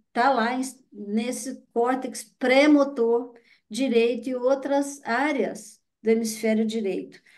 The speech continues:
Por isso que eu, que eu disse pra vocês, né, que o hemisfério esquerdo e o hemisfério direito, eles têm funções diferentes, né? Eles, eles são idênticos, mas têm funções diferentes, né?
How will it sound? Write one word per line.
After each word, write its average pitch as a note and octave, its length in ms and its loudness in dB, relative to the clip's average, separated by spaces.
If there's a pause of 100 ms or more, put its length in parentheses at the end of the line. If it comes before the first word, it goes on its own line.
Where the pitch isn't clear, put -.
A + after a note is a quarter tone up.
(140)
Por C4+ 120 -4
isso E4+ 200 2
que - 80 -2
eu, D4 280 0
que - 200 -2
eu A3+ 220 6
disse B3 320 -4
pra A3 140 0
vocês, G#3+ 680 0 (300)
né, C4 240 0
que C#4 340 0
o C4+ 100 2
hemisfério A3 520 -2
esquerdo B3 440 -2
e - 20 -2
o A3 40 0
hemisfério G#3+ 480 -2
direito, A#3+ 440 -2
eles A3+ 240 -4
têm D4+ 340 -2 (520)
funções D4+ 560 0
diferentes, A3+ 760 -4
né? B3 320 -6 (460)
Eles, G#3+ 400 -6
eles G#3 440 0
são G#3+ 200 -2
idênticos, B3+ 680 -4
mas C4 260 -4
têm D4 180 -4
funções B3+ 560 -10
diferentes, A3 840 -12
né? A3+ 340 -8